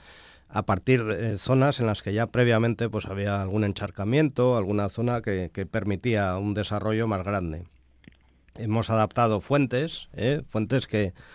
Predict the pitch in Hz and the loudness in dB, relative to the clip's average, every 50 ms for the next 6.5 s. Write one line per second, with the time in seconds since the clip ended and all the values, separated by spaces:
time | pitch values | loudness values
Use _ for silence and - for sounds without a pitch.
0 | - - - - - 117 123 123 127 127 127 123 127 139 123 - 143 139 117 120 | -20 -20 -16 -8 -4 0 2 4 4 4 4 4 4 2 2 0 -2 -2 0 0
1 | 107 104 95 - - 101 104 104 104 101 - - 107 101 110 110 123 147 156 156 | 0 0 -2 -4 -4 -2 -2 -2 -2 -2 -4 -6 -4 -4 -2 0 2 4 4 4
2 | 156 160 190 - - - 120 104 104 98 101 98 95 107 107 110 120 120 120 117 | 4 2 -2 -4 -4 -4 -2 -2 -2 -2 -2 -2 -2 0 0 0 0 0 -2 -2
3 | - - 113 104 123 127 120 120 - 123 123 117 - - 117 117 - 139 135 135 | -2 -4 -4 -2 0 0 0 -2 0 -2 -2 -2 -2 -4 -4 -2 0 0 0 0
4 | 139 135 117 110 107 104 101 101 - 120 117 113 127 131 127 113 95 - - 110 | 0 0 -2 -2 -2 -2 -2 -2 -2 -2 -2 0 0 -2 0 -2 -4 -2 -2 -2
5 | 107 107 104 - 104 107 110 - 113 113 110 107 110 110 104 101 95 - - 95 | 0 0 0 -2 -4 -4 -4 -2 -2 -4 -2 -2 -2 -2 -2 -2 -4 -8 -8 -8
6 | 90 90 82 - - 92 - - - | -8 -8 -8 -8 -10 -12 -12 -14 -20